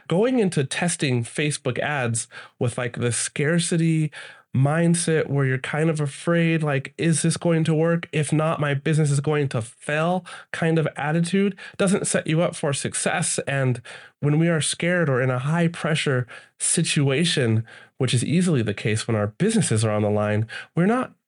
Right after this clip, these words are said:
necessarily making or in a state of mind to make the healthiest decisions. And Facebook ads take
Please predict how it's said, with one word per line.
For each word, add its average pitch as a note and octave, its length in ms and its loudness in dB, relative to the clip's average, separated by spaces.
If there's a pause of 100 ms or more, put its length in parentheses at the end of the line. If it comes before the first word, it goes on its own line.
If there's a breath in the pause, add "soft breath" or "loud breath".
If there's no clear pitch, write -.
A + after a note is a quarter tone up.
necessarily C#3 520 0
making A2+ 600 2
or A2 160 0
in A2 80 2
a G#2+ 80 2
state A#2 240 -2
of G#2+ 80 2
mind A2 340 0
to - 100 -2
make A2+ 220 2
the - 100 -4
healthiest G#2 680 -2
decisions. A#2 640 0 (140)
And B2+ 120 0
Facebook F3 500 -2
ads C3+ 380 -2
take - 360 -4